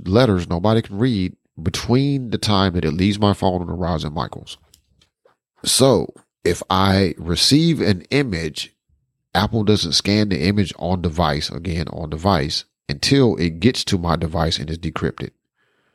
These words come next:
Or if I'm trying to send an image, or a child, uh, is trying to send an image, that, you know, it gets scanned before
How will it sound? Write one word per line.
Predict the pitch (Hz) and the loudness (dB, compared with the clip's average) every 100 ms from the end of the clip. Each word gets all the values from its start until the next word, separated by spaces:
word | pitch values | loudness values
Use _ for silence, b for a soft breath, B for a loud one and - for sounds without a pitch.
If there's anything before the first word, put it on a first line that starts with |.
| b b b - | b b b -8
Or | 90 78 | -2 0
if | 76 | 0
I'm | 82 | -2
trying | 78 85 82 | 0 0 0
to | 82 | 0
send | 82 151 202 | 0 2 4
an | 95 | 2
image, | 78 78 - - - _ | 2 0 -2 -6 -18 _
or | - 76 | -6 -4
a | 78 | -2
child, | 85 73 62 78 _ _ - | 0 0 -2 -4 _ _ -6
uh, | 78 76 | -4 -2
is | 76 | 0
trying | 95 85 | 0 2
to | |
send | 82 147 139 | 2 2 2
an | 78 | 2
image, | 82 80 - _ _ _ _ _ _ _ | 0 -2 -4 _ _ _ _ _ _ _
that, | 101 87 76 - _ _ _ _ _ _ 98 - _ | 0 2 2 -2 _ _ _ _ _ _ -20 -20 _
you | - | -4
know, | 87 85 | -2 0
it | 90 | -2
gets | 85 90 - | 0 0 2
scanned | - 98 90 90 85 | 2 2 2 2 -2
before | 85 - - 76 80 | -6 -10 -8 -6 -4